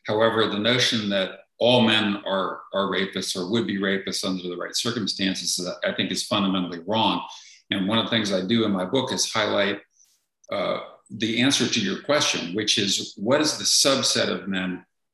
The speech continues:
who are most likely to engage in rape or sexual assault or sexual harassment? And it's, uh, the dark triad personality traits combined with the short-term mating strategy. So dark triad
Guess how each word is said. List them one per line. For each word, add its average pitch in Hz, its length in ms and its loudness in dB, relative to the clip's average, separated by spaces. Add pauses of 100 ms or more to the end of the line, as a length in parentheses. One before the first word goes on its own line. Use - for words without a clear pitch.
(120)
who 101 400 -2
are 98 200 2
most 113 520 4
likely 98 480 0
to 95 220 -2
engage 95 400 -2
in 90 220 0
rape 92 340 -2
or - 100 -10
sexual 95 520 0
assault 85 400 -2
or 85 100 -4
sexual 90 540 -4
harassment? 113 580 -2 (480)
And 104 160 0
it's, - 420 2
uh, 92 480 0
the 92 220 -4
dark 117 320 2
triad 120 640 0
personality 117 720 0 (220)
traits - 840 -2
combined 117 560 0
with 104 140 -2
the 98 80 -4
short-term 101 560 -2
mating 90 260 -4
strategy. - 560 -8 (400)
So 95 540 -2
dark 117 240 2
triad 120 600 2